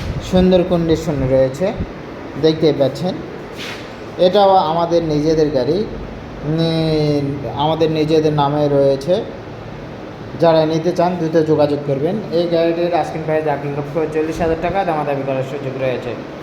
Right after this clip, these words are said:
এরপরে যে গাড়িটি দেখাবো, এ, জিক্সার মনোটন, জিক্সার মনোটন সুন্দর কন্ডিশনে রয়েছে, ডিজিটাল নাম্বার, স্মার্ট কার্ড দেখতে পাচ্ছেন,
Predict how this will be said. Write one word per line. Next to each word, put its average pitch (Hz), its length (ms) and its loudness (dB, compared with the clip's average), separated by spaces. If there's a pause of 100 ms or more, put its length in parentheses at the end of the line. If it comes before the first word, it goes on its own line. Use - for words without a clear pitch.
(300)
এরপরে 202 400 2
যে 202 160 2
গাড়িটি 190 340 4
দেখাবো, 156 500 0 (560)
এ, 175 340 4
জিক্সার 196 400 4
মনোটন, 147 460 0 (600)
জিক্সার 185 520 4
মনোটন 156 480 -2 (520)
সুন্দর 202 380 4
কন্ডিশনে 180 500 2
রয়েছে, 139 460 2 (460)
ডিজিটাল 190 500 4
নাম্বার, 160 340 4 (100)
স্মার্ট 135 360 -4
কার্ড 143 180 0 (440)
দেখতে 160 300 2
পাচ্ছেন, 143 360 -2